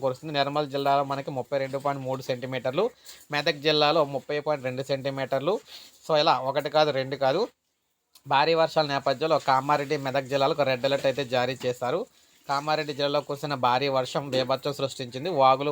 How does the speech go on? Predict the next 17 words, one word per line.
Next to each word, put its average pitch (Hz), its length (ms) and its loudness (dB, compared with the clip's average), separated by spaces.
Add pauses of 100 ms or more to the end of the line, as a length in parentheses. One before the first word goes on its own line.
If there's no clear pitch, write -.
వంకలు 127 240 -2 (120)
పొంగి 131 280 -6
పొర్లుతూ 127 320 -2 (100)
ఉన్నాయన్నమాట. 120 540 -4 (800)
So, 156 100 4 (520)
మరింతగా, 156 480 4 (480)
మరింతగా 156 520 2 (340)
వర్షం 143 280 0
అయితే 139 140 -2 (100)
పెరగబోతుందని 135 640 -2
చెప్పేసి 135 320 -4
చెప్తున్నారు. 123 520 -4 (460)
ఈ 151 40 -6 (100)
నేపథ్యంలో 151 480 0
హెచ్చరికలు 143 380 -2
అయితే 143 120 -2 (120)
జారీ 127 180 2